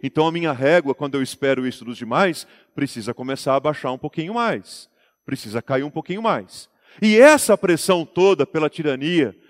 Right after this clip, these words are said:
da perfeição acaba gerando alguns problemas, e problemas graves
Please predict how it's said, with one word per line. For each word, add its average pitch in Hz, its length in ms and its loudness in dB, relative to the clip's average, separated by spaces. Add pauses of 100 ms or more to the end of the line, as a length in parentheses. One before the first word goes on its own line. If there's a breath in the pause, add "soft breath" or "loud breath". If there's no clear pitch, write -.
(140 soft breath)
da - 120 4
perfeição 143 720 0 (200 soft breath)
acaba 214 440 4
gerando 208 340 2
alguns 208 240 -4
problemas, 175 540 -2
e 175 40 -10
problemas 180 460 -4
graves 151 760 2